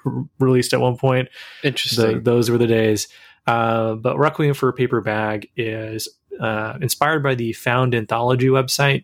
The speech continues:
Speaker 1: And so what it is, is that the Found website,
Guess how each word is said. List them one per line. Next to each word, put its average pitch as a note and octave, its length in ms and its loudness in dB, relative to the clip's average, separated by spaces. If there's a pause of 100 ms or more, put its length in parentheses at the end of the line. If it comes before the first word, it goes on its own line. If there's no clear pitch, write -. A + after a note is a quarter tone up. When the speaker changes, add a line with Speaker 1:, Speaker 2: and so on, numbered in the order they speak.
(140)
Speaker 1:
And G#2+ 240 -4
so B2 100 2
what C3+ 140 4
it E3 60 2
is, E3+ 180 4
is A2+ 140 0
that A#2 260 0 (180)
the A2 200 -4
Found C#3+ 260 0
website, A#2 540 -4